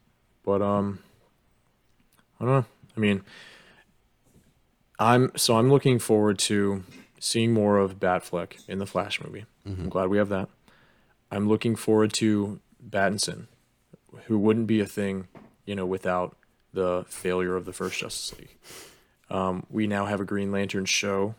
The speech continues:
Speaker 1: that's in the works right now. It's gonna be on H B O Max, and I'm looking forward to.
Speaker 2: Is that live
Speaker 1: Um,
Speaker 2: action?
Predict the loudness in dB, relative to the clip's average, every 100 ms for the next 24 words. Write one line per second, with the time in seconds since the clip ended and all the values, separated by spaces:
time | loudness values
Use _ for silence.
0 | _ -8 -4 -4 0 0 0 0 -2 -2
1 | -4 -4 -4 -4 -2 -4 -6 -2 -4 -2
2 | -8 -8 -8 -6 -6 -8 -6 -4 -2 -4
3 | -4 -4 -4 -10 _ _ -6 -2 -2 0
4 | -2 -2 -6